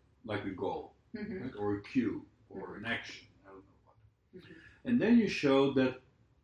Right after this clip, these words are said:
Speaker 1: you could then get this, this switching behavior by, by,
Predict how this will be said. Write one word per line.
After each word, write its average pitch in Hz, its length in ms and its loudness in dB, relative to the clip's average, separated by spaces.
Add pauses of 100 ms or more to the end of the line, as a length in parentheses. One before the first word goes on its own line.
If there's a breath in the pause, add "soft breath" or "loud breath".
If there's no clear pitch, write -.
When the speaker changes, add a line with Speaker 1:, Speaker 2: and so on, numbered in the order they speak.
(240)
Speaker 1:
you 143 160 0
could 147 140 4
then 151 180 6
get 170 220 0
this, - 380 2 (340 soft breath)
this 120 180 0
switching 180 460 2
behavior 107 720 0 (500 loud breath)
by, 143 280 2
by, 139 220 4